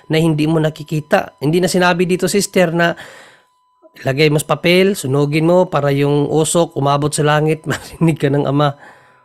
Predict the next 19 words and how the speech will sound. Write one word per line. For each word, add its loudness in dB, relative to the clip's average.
Wala 2
naman 4
ang 0
ganon. 0
No? 2
At, -2
um, 0
may 6
ano, 4
may, 2
may 2
aral 2
ang -2
simbahan 0
about -2
yung 2
symbols, 0
no? 2
Yung, 0